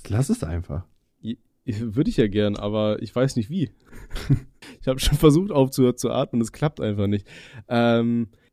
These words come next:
Speaker 2: soll ich jetzt auf die Schnelle mir einen neuen Funfact? Also erstmal, warum ich das überhaupt gesagt hatte. Und zwar, ich hatte ja, glaub ich, mal erzählt, dass ich mir einen Staubsaugerroboter geholt hab und das Ding hat mir eigentlich nur Arbeit gemacht, weil der richtig scheiße war.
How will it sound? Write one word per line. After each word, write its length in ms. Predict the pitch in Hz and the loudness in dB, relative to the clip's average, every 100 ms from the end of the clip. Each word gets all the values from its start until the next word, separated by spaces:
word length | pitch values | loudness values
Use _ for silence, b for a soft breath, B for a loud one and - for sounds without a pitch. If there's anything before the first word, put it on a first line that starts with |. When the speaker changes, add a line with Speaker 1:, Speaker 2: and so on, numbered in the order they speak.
| _ | _
Speaker 2:
soll 140 | 107 127 | 0 2
ich 80 | 151 | 2
jetzt 140 | 165 | -2
auf 120 | 151 143 | -4 -6
die 80 | |
Schnelle 260 | 147 143 165 | -6 -4 -2
mir 100 | 165 | 2
einen 80 | 143 | 4
neuen 320 | 139 143 127 | 4 4 2
Funfact? 460 | - 120 113 - 151 | 0 -4 -6 -6 -2
Also 160 | 147 165 | 2 4
erstmal, 300 | 185 202 143 | 4 6 6
warum 200 | 156 175 | 4 4
ich 100 | - | 0
das 180 | 151 | -4
überhaupt 400 | - 170 143 143 | -2 0 0 0
gesagt 340 | - 110 123 - | -4 0 0 0
hatte. 180 | 117 117 | -4 -4
Und 120 | 110 | -4
zwar, 300 | - 131 131 | -2 0 0
ich 100 | 135 | -2
hatte 360 | 139 - 156 - | -2 0 -2 -2
ja, 160 | 131 | 0
glaub 180 | 127 131 | 2 2
ich, 100 | 131 | 0
mal 100 | 139 | 0
erzählt, 280 | 113 104 143 | -2 -2 0
dass 100 | 135 | 0
ich 60 | - | 0
mir 60 | |
einen 60 | 120 | -4
Staubsaugerroboter 800 | - 143 - 147 123 117 117 131 | -2 -2 0 2 2 2 -2 -2
geholt 340 | 110 104 123 139 | -2 2 2 2
hab 100 | 131 | -2
und 140 | 135 | -2
das 100 | 117 | -4
Ding 180 | - 143 | 0 2
hat 80 | 143 | 2
mir 100 | 120 | 0
eigentlich 260 | 131 135 127 | -6 -4 0
nur 160 | 147 | 0
Arbeit 300 | 139 139 123 | 2 0 0
gemacht, 280 | - 107 127 | 0 -2 0
weil 100 | 120 | 0
der 80 | 107 | 0
richtig 260 | 139 143 | -2 -4
scheiße 380 | - 127 127 107 | -2 0 0 -2
war. 160 | 87 87 | -6 -10